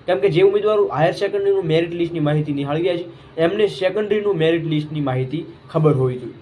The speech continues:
તો મિત્રો, બે હજાર પચીસમાં શિક્ષક બનવા માટે કેટલું મેરિટ તમારું રહી શકે છે, ઓ બી સી, એસ સી, એસ ટીમાં કેટલું મેરિટ રહેશે, જેમાં કોને ફાયદો થશે, ઓ બી સીમાં કેટલું, એસ સીમાં કેટલું, એસ ટીમાં કેટલું, મિત્રો, બે હજાર પચીસમાં સંપૂર્ણ એનાલિસિસ કરીને આપણે, અ,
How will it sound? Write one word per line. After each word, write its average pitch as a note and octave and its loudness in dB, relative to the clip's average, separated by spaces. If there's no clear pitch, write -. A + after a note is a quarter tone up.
તો G#3 4
મિત્રો, B3+ 4
બે E3 4
હજાર A3 4
પચીસમાં A#3 0
શિક્ષક A3+ -2
બનવા G#3+ 0
માટે G#3 0
કેટલું G3 -4
મેરિટ F#3+ 4
તમારું F3 0
રહી D#3+ 0
શકે F#3+ -4
છે, G3 -10
ઓ D#3+ 2
બી G3 0
સી, G#3+ -4
એસ F#3 -2
સી, G3 -10
એસ F3 -2
ટીમાં F3 -2
કેટલું D#3+ -6
મેરિટ D#3+ 0
રહેશે, F3 -2
જેમાં E3 2
કોને E3+ 2
ફાયદો D3+ 2
થશે, F#3+ 0
ઓ D#3 -2
બી E3 -2
સીમાં F#3 -4
કેટલું, E3+ -2
એસ D#3 0
સીમાં F#3 -6
કેટલું, F3+ -6
એસ D3 -4
ટીમાં F3 -6
કેટલું, F#3+ -4
મિત્રો, F#3+ 0
બે F3 0
હજાર D3 0
પચીસમાં F#3+ -4
સંપૂર્ણ F3+ -2
એનાલિસિસ F3 0
કરીને F3 -2
આપણે, E3 -2
અ, D#3+ -2